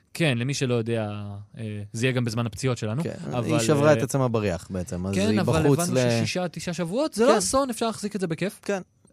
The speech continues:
Speaker 1: לא צריך להפשיט ממנה
Speaker 2: כן,
Speaker 1: את החגורה.
Speaker 2: ואין טייק אובר בזמן הזה, אז סבבה.
Speaker 1: מעולה. האופן ההקלטה של אן אקס טי יכול להוביל לזה שהיא יכולה לעשות
Speaker 2: מהמם.
Speaker 1: דברים מרחוק,
Speaker 2: כן.
Speaker 1: יכולה, הכל בסדר,
Speaker 2: כן,
Speaker 1: אפשר
Speaker 2: באמת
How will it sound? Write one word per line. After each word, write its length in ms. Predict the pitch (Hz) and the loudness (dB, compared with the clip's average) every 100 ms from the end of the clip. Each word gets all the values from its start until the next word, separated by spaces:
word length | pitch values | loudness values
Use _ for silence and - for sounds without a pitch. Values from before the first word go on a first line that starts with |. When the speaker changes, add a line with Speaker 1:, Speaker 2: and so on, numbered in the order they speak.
| - | -6
Speaker 1:
לא 120 | 156 | -4
צריך 160 | 170 170 | -4 -4
להפשיט 340 | 151 - 147 | -4 -4 -6
ממנה 160 | 147 143 | -4 -2
Speaker 2:
כן, 80 | |
Speaker 1:
את 60 | 160 | -2
החגורה. 300 | 120 110 123 | -2 0 2
Speaker 2:
ואין 180 | 127 135 | 2 2
טייק 300 | 120 135 131 | 4 2 4
אובר 280 | 131 120 117 | 2 2 0
בזמן 320 | 117 117 117 | 0 0 -2
הזה, 240 | 113 113 107 | -2 -2 -4
אז 340 | - 92 92 - _ _ | -6 -8 -8 -16 _ _
סבבה. 400 | - 90 95 95 90 | -10 -4 -2 -2 -6
Speaker 1:
מעולה. 500 | 135 139 160 214 233 202 175 | -6 -2 0 0 0 -6 -8
האופן 800 | 147 139 135 - 156 165 - 160 | -4 -4 -4 -4 -4 -4 -4 -6
ההקלטה 400 | 143 139 139 143 | -4 -4 -2 -2
של 240 | 147 127 - _ | -2 -4 -6 _
אן 120 | 139 135 | -6 -6
אקס 180 | - | -6
טי 360 | - 135 131 113 - - | -6 -4 -2 -4 -8 -12
יכול 380 | 120 - 127 | -12 -6 -2
להוביל 340 | 123 117 113 117 | 0 -2 -2 -4
לזה 200 | 110 113 | -4 -6
שהיא 380 | - 110 104 107 | -8 -8 -8 -12
יכולה 380 | - 117 110 | -8 -4 -4
לעשות 540 | 107 107 - 113 - - - _ - | -4 -6 -8 -10 -12 -20 -20 _ -4
Speaker 2:
מהמם. 180 | 110 120 | -2 -2
Speaker 1:
דברים 280 | 113 104 | -4 -4
מרחוק, 840 | 110 98 - - 202 214 202 151 131 | -6 -8 -14 -10 -4 0 2 0 -2
Speaker 2:
כן. 60 | 320 | -6
Speaker 1:
יכולה, 180 | 359 120 117 - _ | -6 -6 -6 -10 _
הכל 280 | - - 220 226 | -20 -8 -6 -6
בסדר, 400 | - 165 123 110 | -4 -4 -4 -6
Speaker 2:
כן, 60 | |
Speaker 1:
אפשר 120 | 135 | -2
Speaker 2:
באמת 80 | 160 | 0